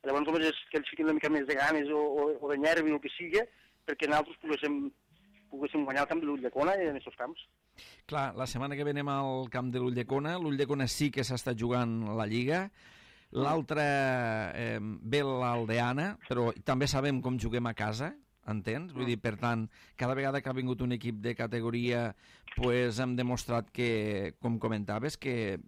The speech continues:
Speaker 2: difícilment hi ha equips que són millors que ells, tot i que molts sou los que defenseu que en quant a futbol l'Aldeana és el millor equip de la categoria. I després anem a Batea. El Batea, mm, està al límit, és a dir, que depèn de com esta setmana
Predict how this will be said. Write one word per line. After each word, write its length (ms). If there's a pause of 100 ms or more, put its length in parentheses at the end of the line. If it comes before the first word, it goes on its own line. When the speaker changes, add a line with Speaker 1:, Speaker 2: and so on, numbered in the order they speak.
Speaker 2:
difícilment 920
hi 80
ha 140
equips 260
que 100
són 220
millors 400
que 140
ells, 160
tot 220
i 40
que 260 (280)
molts 480
sou 320
los 200
que 120
defenseu 560
que 80
en 100
quant 200
a 60
futbol 520 (300)
l'Aldeana 500
és 100
el 60
millor 200
equip 160
de 120
la 80
categoria. 640 (540)
I 380
després 480
anem 240
a 420
Batea. 460
El 80
Batea, 800
mm, 320
està 240
al 100
límit, 380
és 80
a 80
dir, 160
que 160
depèn 400
de 160
com 280
esta 200
setmana 560